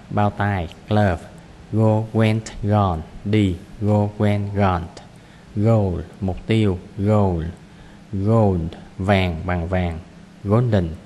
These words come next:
vàng son. Golden, thời kỳ vàng son. Golf, trò chơi đánh golf. Golf, trò chơi đánh golf.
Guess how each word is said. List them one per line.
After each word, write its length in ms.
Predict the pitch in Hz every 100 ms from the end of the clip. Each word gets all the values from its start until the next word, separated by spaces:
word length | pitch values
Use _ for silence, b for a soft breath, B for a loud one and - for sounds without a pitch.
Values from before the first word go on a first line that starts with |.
| -
vàng 260 | 104 92 85
son. 420 | - 104 101 92 90 - -
Golden, 460 | - 101 107 101 85 90 -
thời 120 | 92
kỳ 200 | 87 90
vàng 240 | 85 82 87
son. 320 | - 98 87 - - B B B B B -
Golf, 380 | 98 123 104 - - -
trò 120 | - 87 -
chơi 140 | 101
đánh 220 | 92 113
golf. 220 | 117 107 143 - - -
Golf, 220 | 101 107 104 - - -
trò 100 | 90
chơi 120 | - 98
đánh 180 | 101
golf. 220 | 117 107